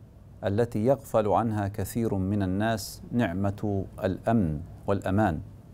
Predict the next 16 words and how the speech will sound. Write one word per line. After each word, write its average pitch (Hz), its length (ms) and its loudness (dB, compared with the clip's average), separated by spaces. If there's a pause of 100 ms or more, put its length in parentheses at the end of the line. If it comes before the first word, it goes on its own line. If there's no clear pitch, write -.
(760)
والأمن 143 520 4
معناه 110 460 2
الاستقرار 107 840 2 (280)
والهدوء، 90 560 -2 (640)
وأن 110 260 2
يشعر 117 380 2
الإنسان 104 640 0
بالاطمئنان 101 920 0 (500)
وبالسكينة، 120 760 2 (540)
وهو 113 240 4
ضد 127 280 0
الخوف. 123 580 -2 (460)
فإذا 123 380 4
شعر 156 380 4
الإنسان 117 540 0
بالاطمئنان 107 840 0